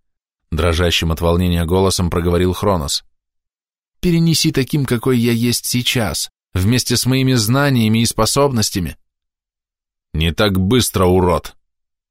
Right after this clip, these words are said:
раздался голос за его спиной. Хронос быстро обернулся.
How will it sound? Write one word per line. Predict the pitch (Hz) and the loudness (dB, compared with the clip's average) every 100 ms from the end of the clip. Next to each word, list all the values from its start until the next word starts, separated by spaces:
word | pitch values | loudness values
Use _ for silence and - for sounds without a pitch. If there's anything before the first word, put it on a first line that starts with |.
| _ _ | _ _
раздался | 78 78 76 82 78 80 | -2 -2 -2 -2 -2 -2
голос | 78 87 95 | 0 0 0
за | 87 87 | 0 0
его | 82 82 | 0 -2
спиной. | - 87 85 67 65 _ _ _ _ _ _ _ _ _ _ _ _ | -4 -4 -4 -6 -10 _ _ _ _ _ _ _ _ _ _ _ _
Хронос | - 87 92 90 | -4 0 0 0
быстро | 80 85 - 87 | 0 -2 -2 0
обернулся. | 87 92 95 82 - 64 | 0 0 -2 -2 -6 -8